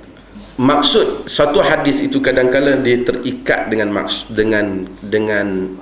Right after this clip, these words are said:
isu apa yang diulas oleh Nabi.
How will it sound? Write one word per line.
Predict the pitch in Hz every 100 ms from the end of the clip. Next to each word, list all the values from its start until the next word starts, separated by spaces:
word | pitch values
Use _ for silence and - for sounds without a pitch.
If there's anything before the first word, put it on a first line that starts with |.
| - - 120
isu | 110 131 120
apa | 123 - 135
yang | 110 98 95
diulas | - 143 135 131 - -
oleh | - 92
Nabi. | 92 92 92